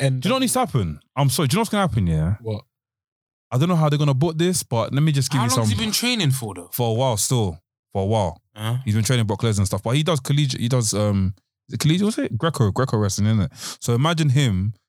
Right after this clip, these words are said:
Speaker 2: doing German suplexes on a, on a, on a
Speaker 1: Bam.
Speaker 2: Baz thing, just like bam, German suplex,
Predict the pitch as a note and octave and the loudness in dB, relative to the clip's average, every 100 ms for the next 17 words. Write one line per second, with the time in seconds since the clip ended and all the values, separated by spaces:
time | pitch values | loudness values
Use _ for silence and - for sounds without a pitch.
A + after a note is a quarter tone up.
0 | _ - A#2+ G2+ C3 A#2 G#2+ - A2+ G2 | _ -2 0 2 0 0 0 0 0 0
1 | - F2 G2 G2 F#2 E2+ _ G2+ G2 F#2 | 0 -2 0 2 2 -2 _ 0 2 2
2 | F2 F#2+ G2+ F#2+ G#2+ A#2 A2+ - - D#2+ | 2 2 0 0 0 0 0 -2 0 0
3 | C#2+ _ _ _ G#2+ A2 D#2+ - B2+ G2 | -2 _ _ _ -2 -2 -2 -4 -2 -2
4 | D#2 _ _ C3 B2 A#2 A#2 G2 | -8 _ _ -2 0 0 -2 -4